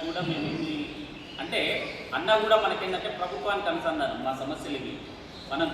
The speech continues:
చేస్తామన్నాం, పార్టీ ఒప్పుకున్నది, పదవిలో వచ్చినాం, ప్రభుత్వంలో మనం చేయాల్సిన పనులే, కొత్తవేం లేదు. ప్రభుత్వం ఏం చేస్తుందని చెప్పిందో, మేనిఫెస్టోలో పెట్టిందో, జీవో పదిహేను పునరుద్ధరిస్తామన్నారు. ఆ జీవో పదిహేనులో గుర్రాల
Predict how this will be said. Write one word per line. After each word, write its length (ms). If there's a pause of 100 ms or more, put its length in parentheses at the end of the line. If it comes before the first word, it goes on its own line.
చేస్తామన్నాం, 560 (500)
పార్టీ 260 (100)
ఒప్పుకున్నది, 540 (420)
పదవిలో 380
వచ్చినాం, 360 (520)
ప్రభుత్వంలో 540 (100)
మనం 160 (100)
చేయాల్సిన 480
పనులే, 260 (220)
కొత్తవేం 480
లేదు. 160 (140)
ప్రభుత్వం 380 (120)
ఏం 80 (120)
చేస్తుందని 600
చెప్పిందో, 360 (120)
మేనిఫెస్టోలో 600
పెట్టిందో, 360 (800)
జీవో 180 (100)
పదిహేను 380
పునరుద్ధరిస్తామన్నారు. 1000 (520)
ఆ 20 (220)
జీవో 240 (140)
పదిహేనులో 560 (460)
గుర్రాల 340